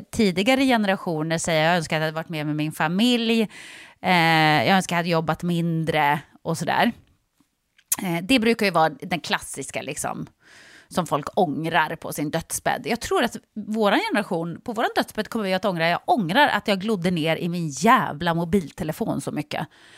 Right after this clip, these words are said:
Vad var jag där och gjorde? Vad gav det mig? Hur mycket livskvalitet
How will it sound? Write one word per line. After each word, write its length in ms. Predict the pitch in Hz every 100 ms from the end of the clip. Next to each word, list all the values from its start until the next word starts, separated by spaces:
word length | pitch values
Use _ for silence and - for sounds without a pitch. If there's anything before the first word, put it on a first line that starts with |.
| - - -
Vad 360 | 208 202 339 311
var 160 | 294
jag 200 | 302 320
där 320 | 262 339 466 190
och 80 |
gjorde? 420 | 180 147 - - - - -
Vad 220 | 349 302
gav 320 | 339 403 311
det 140 | 190
mig? 340 | 139 - - - _ _ _ _ -
Hur 160 | 285
mycket 320 | 330 339 311 277
livskvalitet 1040 | - 285 - - 294 285 294 302 285 277